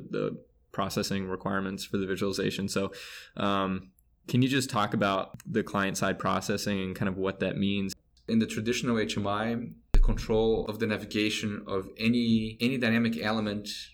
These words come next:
Speaker 2: on the screen was
Speaker 1: Mm-hmm.
Speaker 2: done at the server level. And
Speaker 1: Mm-hmm.
Speaker 2: typically the server is your P L C or industrial
Speaker 1: Right.
Speaker 2: controller. So the industrial controller really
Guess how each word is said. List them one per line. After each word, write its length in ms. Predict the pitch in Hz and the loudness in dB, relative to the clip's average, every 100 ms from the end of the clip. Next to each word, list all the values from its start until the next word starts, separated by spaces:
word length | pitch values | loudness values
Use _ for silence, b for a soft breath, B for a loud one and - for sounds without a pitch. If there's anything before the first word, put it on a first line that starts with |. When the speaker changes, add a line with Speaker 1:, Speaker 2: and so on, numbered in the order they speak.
| _ _ | _ _
Speaker 2:
on 140 | 107 110 | -4 -2
the 80 | 98 | -2
screen 840 | - - 127 135 117 101 - 113 | -6 -4 -2 0 -2 -2 -4 0
was 220 | 107 98 | 0 0
Speaker 1:
Mm-hmm. 40 | |
Speaker 2:
done 380 | 110 113 131 139 - _ - | 0 0 -2 -6 -14 _ -4
at 360 | 107 113 - | -2 -4 -6
the 80 | 120 | -4
server 340 | - 117 110 | -2 0 0
level. 440 | 98 87 - - - _ _ _ - | 0 -2 -4 -12 -16 _ _ _ -8
And 80 | - | -6
Speaker 1:
Mm-hmm. 100 | 98 | -2
Speaker 2:
typically 360 | 160 185 160 123 | -4 -2 -2 0
the 100 | 110 | 0
server 540 | 120 117 131 107 - - _ | -2 -2 -2 -4 -6 -16 _
is 440 | 104 104 101 - - | 0 0 -2 -8 -6
your 380 | 98 92 92 92 - | 0 2 0 -2 -6
P 120 | 113 | -2
L 100 | 95 | 0
C 360 | - - 110 101 | 0 -2 0 0
or 80 | 95 | 0
industrial 320 | 95 95 95 | 0 0 -4
Speaker 1:
Right. 40 | |
Speaker 2:
controller. 440 | 95 - 95 90 - - _ | -8 -4 -2 -2 -6 -12 _
So 180 | - 104 | -8 -6
the 80 | 104 | -4
industrial 260 | 113 131 | -4 -2
controller 380 | 120 113 120 110 | -2 0 0 0
really 400 | 113 117 117 - | 0 0 0 -4